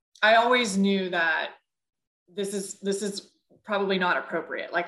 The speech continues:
I, my coach was so much older than I was. Um, he was married.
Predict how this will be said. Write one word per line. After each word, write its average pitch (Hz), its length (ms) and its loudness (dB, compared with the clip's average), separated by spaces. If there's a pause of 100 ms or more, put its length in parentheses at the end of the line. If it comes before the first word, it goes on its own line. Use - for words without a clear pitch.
I, 185 280 0 (1000)
my 196 160 -2
coach 220 300 -4
was 196 200 -8
so 208 220 0
much 208 240 -2
older 180 260 -2
than 160 140 -12
I 147 140 -8
was. - 580 -10 (180)
Um, 185 600 0
he 208 100 -6
was 202 180 -2
married. 175 760 -2